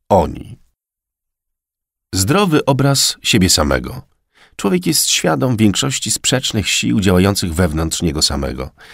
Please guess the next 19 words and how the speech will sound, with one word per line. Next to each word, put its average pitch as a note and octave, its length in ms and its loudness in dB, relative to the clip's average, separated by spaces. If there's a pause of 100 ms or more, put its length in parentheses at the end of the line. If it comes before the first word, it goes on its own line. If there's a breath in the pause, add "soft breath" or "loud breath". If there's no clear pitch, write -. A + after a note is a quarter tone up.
(240 loud breath)
Może D3+ 180 0
odbierać D3+ 360 2
siebie C#3+ 360 2
na C3+ 280 4
różnorodne, B2 680 2
sprzeczne - 580 -2
sposoby. D2 580 -4 (540 soft breath)
Doświadcza C3+ 400 0
związków A2 480 0
między F#2 380 2
różnorodnymi C3+ 760 0
wewnętrznymi B2 600 -2
elementami. C3+ 680 -4 (580)
Zniekształcony A#2 880 0
obraz C#2 280 -2
siebie C#2+ 200 -6
samego, C#2+ 460 -2 (720 loud breath)
zaburzona D3 440 2
osoba D3 380 0